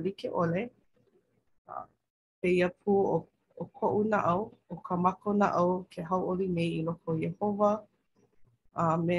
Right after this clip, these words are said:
ka, ke kumuhana hiki aʻu ke lohe a e hahai i ka leo o ka haku. A no reila,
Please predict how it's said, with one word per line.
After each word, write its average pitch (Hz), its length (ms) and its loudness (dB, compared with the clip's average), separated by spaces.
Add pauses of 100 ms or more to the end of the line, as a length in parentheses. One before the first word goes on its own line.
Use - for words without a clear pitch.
(200)
ka, 165 560 -4
ke 180 140 -8
kumuhana 185 480 -2
hiki 214 320 -4
aʻu 190 160 0
ke 175 120 -2
lohe 185 360 0
a - 160 0
e 165 140 -8
hahai 180 420 0
i 190 40 -8
ka - 180 -6
leo 165 420 -2
o - 140 -20
ka - 140 -16
haku. - 360 -16 (800)
A 135 140 -2
no 113 140 -8
reila, 143 240 -6